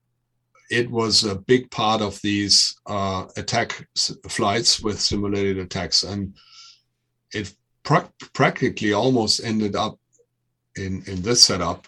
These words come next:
almost ended up, uh, we ended up being bounced by a fighter and then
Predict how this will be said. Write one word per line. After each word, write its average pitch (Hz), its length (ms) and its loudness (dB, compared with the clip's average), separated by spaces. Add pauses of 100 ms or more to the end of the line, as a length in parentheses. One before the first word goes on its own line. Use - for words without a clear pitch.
almost 104 480 2
ended 107 280 0
up, 101 220 0 (580)
uh, 90 340 -4 (240)
we 107 140 -2
ended 107 240 -2
up 98 160 -2
being 104 280 0
bounced 104 380 0
by 95 160 -2
a 92 80 -4
fighter 107 380 -2
and 101 160 -4
then 107 320 -2